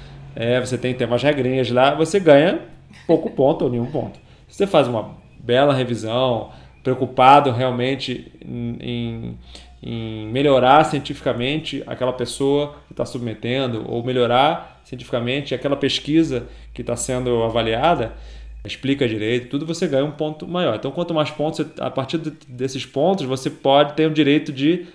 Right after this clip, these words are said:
submeter o seu artigo também. E aí você submete seu artigo e esse artigo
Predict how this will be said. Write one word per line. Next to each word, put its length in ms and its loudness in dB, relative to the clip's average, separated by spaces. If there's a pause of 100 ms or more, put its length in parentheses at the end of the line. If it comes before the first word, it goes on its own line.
submeter 600 2
o 40 2
seu 140 -2
artigo 320 -2
também. 400 -4 (400)
E 40 -2
aí 100 0
você 120 -2
submete 560 0
seu 140 -2
artigo 440 -2
e 120 2
esse 420 -4
artigo 560 -4